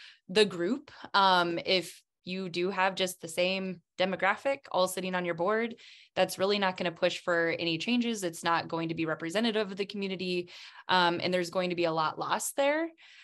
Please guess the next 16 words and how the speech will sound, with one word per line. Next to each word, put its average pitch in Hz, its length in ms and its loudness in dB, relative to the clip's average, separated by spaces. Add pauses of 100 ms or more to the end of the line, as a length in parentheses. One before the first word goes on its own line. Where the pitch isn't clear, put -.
(200)
Um, 185 340 4
and 202 160 2
so 190 560 6
just 220 360 -4 (280)
boards 196 440 2
making 185 300 -2
sure 180 220 2
that 175 180 2
they're, 170 440 2 (240)
um, 170 340 4 (180)
again, 165 320 -2
made 185 200 4
up 175 160 2
of 170 400 2
the, 170 480 4
uh, 151 400 -2